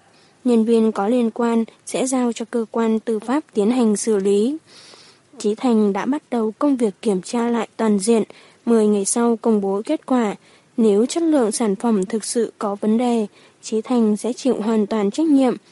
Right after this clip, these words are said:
Chủ sở hữu bất động sản tổn thất bao nhiêu,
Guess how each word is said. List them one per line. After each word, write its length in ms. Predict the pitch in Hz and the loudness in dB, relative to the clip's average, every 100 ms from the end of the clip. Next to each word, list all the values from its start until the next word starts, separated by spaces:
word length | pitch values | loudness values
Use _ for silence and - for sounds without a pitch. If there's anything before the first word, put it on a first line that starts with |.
| _ _ - | _ _ -6
Chủ 180 | 254 214 | 0 0
sở 220 | - 208 | 0 -2
hữu 260 | 202 208 | 0 -2
bất 220 | 262 330 - | -2 -2 -2
động 200 | 254 208 | -2 -2
sản 320 | 262 220 190 | -2 0 -2
tổn 260 | 220 208 | 0 0
thất 160 | 190 285 - | -2 -6 -4
bao 140 | 254 | 0
nhiêu, 340 | 240 247 254 | 4 4 2